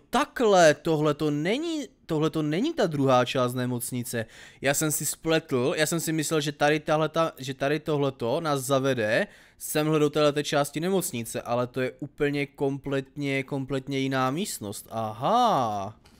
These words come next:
Jo, takhle. Dobře, dobře, dobře. Co tady? E-mail od, eh, Nathaniela Barda.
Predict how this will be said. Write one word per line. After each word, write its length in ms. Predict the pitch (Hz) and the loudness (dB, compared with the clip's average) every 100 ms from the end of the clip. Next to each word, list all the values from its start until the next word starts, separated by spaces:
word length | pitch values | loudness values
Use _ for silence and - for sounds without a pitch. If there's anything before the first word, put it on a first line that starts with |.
| - - _ - _ _ | -20 -20 _ -20 _ _
Jo, 200 | 120 113 | -6 -6
takhle. 800 | 113 214 - - 127 107 101 95 | -6 -10 -12 -6 -4 -2 -4 -6
Dobře, 400 | 104 175 - 113 | -10 -14 -10 -10
dobře, 280 | 123 135 117 | -8 -10 -8
dobře. 440 | 123 131 107 87 - - - - - - _ - - - _ - - | -8 -8 -8 -10 -12 -20 -20 -20 -20 -20 _ -20 -20 -20 _ -20 -6
Co 120 | 185 | 0
tady? 380 | 180 175 104 110 - - - _ - - | 4 4 4 -6 -14 -20 -20 _ -20 -4
E-mail 420 | 139 156 175 190 - | -2 2 2 2 0
od, 260 | 160 165 - | -4 -4 -10
eh, 420 | - 120 120 117 | -4 0 2 0
Nathaniela 580 | 139 160 156 156 160 147 | -2 -2 -2 0 2 2
Barda. 680 | 131 120 123 117 95 87 | 2 2 2 -4 -8 -10